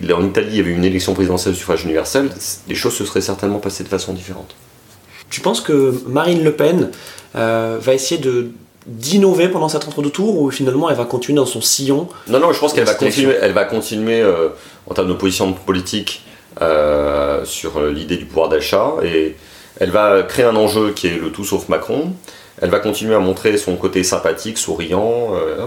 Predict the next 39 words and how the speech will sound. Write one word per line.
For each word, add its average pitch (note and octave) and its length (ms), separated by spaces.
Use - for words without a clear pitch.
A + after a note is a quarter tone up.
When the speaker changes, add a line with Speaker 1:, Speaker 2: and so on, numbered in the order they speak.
Speaker 1:
puis C3 100
je - 80
pense G3 160
qu'elle C3+ 100
va A#2 100
rajouter A#2 400
vraiment C3+ 360
de A#2+ 80
la A2 100
joie, A2 320
quoi, E2 220
hein. D#2+ 300
Hier, A2+ 160
j'entendais G2+ 360
un G#2+ 80
de - 40
ses G2 120
représentants F2+ 560
à - 20
la E2 80
radio, F2+ 560
euh, D#2+ 40
dans D#2+ 220
un D2+ 40
studio F#2 440
dans E2 120
lequel D2+ 580
j'étais, F#2 500
qui - 80
parlait E2 220
beaucoup F#2 240
des F#2 120
jours F#2 320
heureux, F#2 480
qui - 60
était - 140
la D#2+ 80
thématique F2 500
de, D2 220